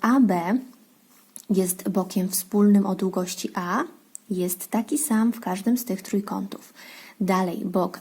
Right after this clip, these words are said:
A C długości B jest tej samej długości, co bok A C prim w drugim trójkącie. Kąt alfa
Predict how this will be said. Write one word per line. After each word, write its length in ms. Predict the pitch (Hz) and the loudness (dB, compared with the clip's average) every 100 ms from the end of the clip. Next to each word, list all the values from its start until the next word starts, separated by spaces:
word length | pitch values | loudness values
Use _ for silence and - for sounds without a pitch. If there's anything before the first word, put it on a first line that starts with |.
| - | 0
A 200 | 202 269 | 2 2
C 300 | - 180 - - - | 0 -2 -4 -4 -2
długości 840 | 196 180 180 190 220 - - 233 | 0 0 2 2 2 -2 0 0
B 440 | 190 185 175 190 294 - - - - - - | 2 0 0 0 -2 -6 -20 -20 -20 -20 -8
jest 460 | 196 190 196 196 - | 0 4 4 4 0
tej 160 | 190 180 | 0 0
samej 380 | 185 202 277 | 2 2 4
długości, 600 | 294 262 269 254 - 262 | 4 4 2 0 0 -2
co 320 | 262 - 233 247 - - - | 0 0 0 -2 -8 -10 0
bok 340 | 208 208 208 - | 4 4 2 0
A 260 | 214 196 185 - | 0 0 -2 -10
C 220 | - - - | -6 -6 -6
prim 420 | - 220 277 359 - - - _ _ _ _ - - | -2 2 2 0 -6 -20 -20 _ _ _ _ -20 -14
w 120 | 202 190 | -10 -2
drugim 380 | 190 185 185 | 0 2 0
trójkącie. 840 | 180 190 180 185 175 - 208 208 311 - - - - | -2 -4 -6 -6 -8 -8 -4 -2 -4 -8 -20 -18 -2
Kąt 380 | 208 190 185 - _ _ - | 0 0 -2 -12 _ _ -8
alfa 580 | 190 185 - 185 220 | -6 -6 -6 -4 -2